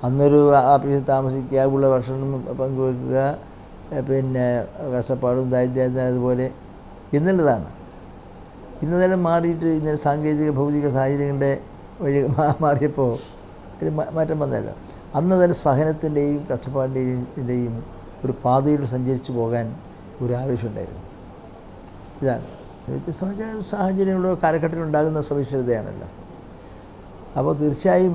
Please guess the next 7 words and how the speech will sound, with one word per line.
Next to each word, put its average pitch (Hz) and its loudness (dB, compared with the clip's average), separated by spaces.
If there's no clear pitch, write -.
പഴയ 139 0
കാലങ്ങളിൽ 151 2
ഓർമ്മിക്കുമ്പോൾ 127 -2
ഓർമ്മിക്കേണ്ട 120 -4
ഒരുപാട് 139 -2
സുഹൃത്തുക്കൾ, 113 -8
നേതാക്കന്മാരെല്ലാം 127 0